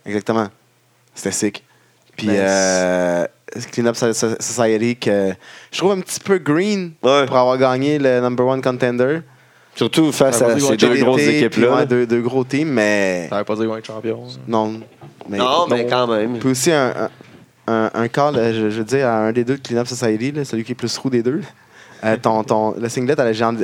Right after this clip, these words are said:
Speaker 1: géant ferré, c'est
Speaker 3: Non.
Speaker 1: moyen. C'est
Speaker 3: Non.
Speaker 1: moyen.
Speaker 2: C'est moyen.
Speaker 3: Non.
Speaker 1: Ça te rentre tout le temps dans les fesses, man.
Speaker 3: Oui.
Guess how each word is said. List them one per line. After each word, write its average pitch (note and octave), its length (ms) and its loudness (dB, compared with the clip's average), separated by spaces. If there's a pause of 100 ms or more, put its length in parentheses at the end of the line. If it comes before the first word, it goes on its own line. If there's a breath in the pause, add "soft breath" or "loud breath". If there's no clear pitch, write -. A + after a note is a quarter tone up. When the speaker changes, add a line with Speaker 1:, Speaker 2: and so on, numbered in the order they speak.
Speaker 1:
géant G#2+ 260 -4
ferré, A2 320 -2
c'est A#2 100 4
Speaker 3:
Non. C#3 260 6
Speaker 1:
moyen. A#2 240 0 (220)
C'est - 120 -4
Speaker 3:
Non. C#3+ 240 6 (100)
Speaker 1:
moyen. A#2+ 220 0
Speaker 2:
C'est A2+ 80 -4
moyen. A#2 380 0
Speaker 3:
Non. D3 380 6
Speaker 1:
Ça A2 60 0
te - 40 0
rentre C#3 160 2
tout C#3+ 60 0
le C#3 60 -2
temps D3 140 6
dans C#3 60 2
les A#2 120 2
fesses, C3 320 0
man. A2 340 0
Speaker 3:
Oui. B2 360 2